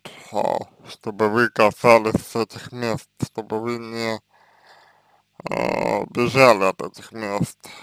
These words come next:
вот. Ну, по, э,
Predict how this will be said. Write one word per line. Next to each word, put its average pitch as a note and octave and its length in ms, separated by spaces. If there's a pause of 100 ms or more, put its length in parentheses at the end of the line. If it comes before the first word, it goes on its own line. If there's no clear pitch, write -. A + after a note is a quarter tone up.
(140)
вот. G#2 600 (540)
Ну, A2+ 240
по, - 460 (1900)
э, C2 640